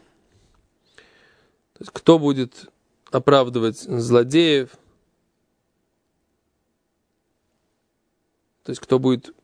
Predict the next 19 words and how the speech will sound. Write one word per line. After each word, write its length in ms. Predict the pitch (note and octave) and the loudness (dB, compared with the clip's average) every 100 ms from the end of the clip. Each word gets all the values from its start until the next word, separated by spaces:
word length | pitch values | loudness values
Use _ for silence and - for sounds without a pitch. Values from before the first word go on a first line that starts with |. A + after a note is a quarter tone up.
| _ - | _ -6
возвращать 560 | B2+ B2+ B2+ C#3+ C3 | -2 0 0 0 -4
к 80 | - | -6
чуве, 440 | - D3 E3+ F#3 D3 | -2 0 2 2 0
это 220 | C3+ B2+ | -4 -2
первое 380 | C#3+ C#3 A#2+ A2+ | 2 2 0 -4
мало. 400 | F#3+ - - - _ _ _ _ _ _ _ _ _ _ _ _ _ _ _ _ _ _ _ _ _ _ _ _ _ _ _ _ _ | -6 -8 -10 -14 _ _ _ _ _ _ _ _ _ _ _ _ _ _ _ _ _ _ _ _ _ _ _ _ _ _ _ _ _
Кто 280 | - - D3 | -4 2 2
будет 380 | D3 C#3+ C3+ - | 2 -2 -4 -6
делать 400 | - C3 C#3 C3 | -12 0 2 2
компромиссы 680 | - B2+ B2+ C3+ F3 F3 C#3+ | -2 0 2 2 0 -2 -2
между 220 | C3 B2 | -4 -2
народом 400 | B2+ B2+ C3 B2+ | 0 0 0 -2
Израиля 500 | B2 B2+ B2+ B2 A#2 | 0 2 2 0 -4
и, 300 | - B2+ G#2 | -6 -6 -6
и 40 | - | -8
Всевышним, 460 | - C3 B2+ A#2 | 0 0 0 -6
вторая 360 | - A#2 C3+ C#3+ | -2 0 2 0
мала. 380 | B2 A#2 - - | -2 -4 -6 -12
Второй, 400 | - B2+ C3 | -6 -2 -2